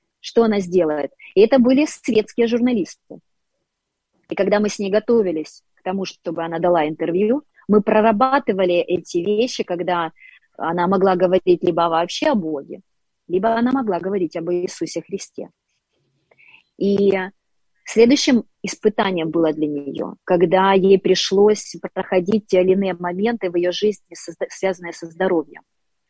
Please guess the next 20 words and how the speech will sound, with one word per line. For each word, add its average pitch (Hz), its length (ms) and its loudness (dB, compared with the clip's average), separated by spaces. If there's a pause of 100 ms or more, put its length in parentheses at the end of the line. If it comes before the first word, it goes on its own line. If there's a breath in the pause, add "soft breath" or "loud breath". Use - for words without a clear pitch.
(540)
И 185 100 2
там 180 200 2
она 196 160 2
тоже 262 360 4
могла 185 320 2
отказаться 170 680 -4
от 156 80 -14
того, 170 180 -2
о 160 80 -4
чём 165 180 -10
она 160 120 -8
сказала. 156 600 -8 (800)
И 180 140 6
знаете, 214 340 4
это, 190 260 -2
это 196 300 0
уже 196 160 2
такое 196 280 0
посвящение 190 720 -2
Богу. 156 380 -4